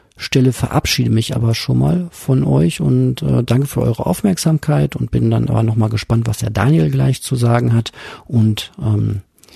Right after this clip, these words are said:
ja, ich wollte mich jetzt dafür entschuldigen, dass die Folge jetzt schon so lang geworden ist, aber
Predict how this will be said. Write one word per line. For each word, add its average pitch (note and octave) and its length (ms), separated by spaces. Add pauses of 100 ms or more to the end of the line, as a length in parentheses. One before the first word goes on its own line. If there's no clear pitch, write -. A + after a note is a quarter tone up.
(260)
ja, F#2 260 (160)
ich A#2+ 160
wollte A#2 140
mich A2+ 100
jetzt - 300 (140)
dafür B2+ 360 (220)
entschuldigen, A#2+ 500
dass G#2+ 180
die G#2+ 120
Folge A2+ 300
jetzt G#2+ 100
schon A2 160
so A2 100
lang A2+ 240
geworden G#2 400
ist, G#2+ 160
aber G2+ 420